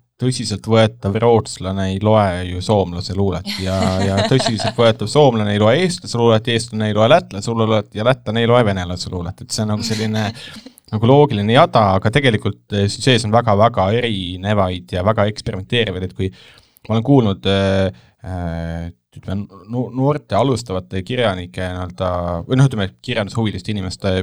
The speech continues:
Speaker 1: suust viimase aasta jooksul, et, et tahaks hullult nagu eksperimenteerida, siis nii-öelda seal raamatus tundus seda eksperimenti ja sellist nagu teatud nagu mängimist nagu väga palju, et, et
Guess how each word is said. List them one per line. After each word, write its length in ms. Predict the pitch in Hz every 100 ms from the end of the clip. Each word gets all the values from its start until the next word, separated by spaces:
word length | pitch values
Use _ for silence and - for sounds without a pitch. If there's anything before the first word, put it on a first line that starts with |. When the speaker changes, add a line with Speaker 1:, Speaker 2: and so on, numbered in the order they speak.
| 92
Speaker 1:
suust 340 | 123 107 -
viimase 240 | - 98 104
aasta 240 | 101 -
jooksul, 280 | 98 98 95
et, 100 | - - - _ _ 95
et 80 |
tahaks 300 | 90 113 104 120
hullult 200 | 107 98
nagu 100 | 95
eksperimenteerida, 1040 | 98 - 90 90 90 127 113 95 82 82 87
siis 180 | 90 -
nii-öelda 360 | 95 90 90 90 90 98 -
seal 280 | - 110 98 95 95
raamatus 380 | 107 117 98 -
tundus 260 | 104 95 92
seda 120 | 98
eksperimenti 720 | 101 - 110 113 117 120 - -
ja 60 |
sellist 260 | - 101 -
nagu 760 | 92 92 90 90 92 90 92 101 - - _ _ -
teatud 260 | 117 120
nagu 180 | 95 95 98 _ _ _ _ 104
mängimist 640 | 127 139 107 85 85 -
nagu 140 | 92 104
väga 160 | 101 90
palju, 280 | 113 95 90
et, 180 | 87 _ -
et 320 | 90 90